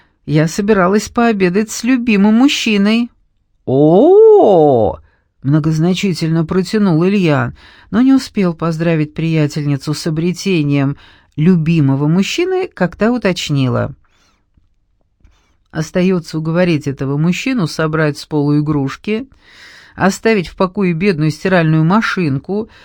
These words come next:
которую он за утро уже три раза успел запустить в холостую, затем отмыть от красок, которыми он разрисовал не столько альбом, сколько стены, и себя любимого, и вперёд».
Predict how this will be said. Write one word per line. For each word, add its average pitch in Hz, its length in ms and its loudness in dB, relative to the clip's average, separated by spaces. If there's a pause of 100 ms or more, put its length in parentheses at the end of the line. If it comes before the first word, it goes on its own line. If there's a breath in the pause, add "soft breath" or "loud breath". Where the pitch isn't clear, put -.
(220 loud breath)
которую 208 480 2
он 202 80 4
за 196 200 4
утро 202 320 0
уже 196 220 0
три 202 220 0
раза 185 300 0
успел 185 420 -2
запустить 180 560 -4
в - 60 -16
холостую, 180 840 -2 (600 loud breath)
затем 247 500 2
отмыть 175 400 2
от - 140 0
красок, 175 640 -2
которыми 208 460 0
он 202 180 2
разрисовал 196 880 0
не 196 200 0
столько 190 400 -2
альбом, 180 320 0
сколько 180 380 -4
стены, 175 440 -2
и 156 40 0
себя 151 460 0
любимого, 214 760 0
и 175 340 -2
вперёд». 220 1040 -2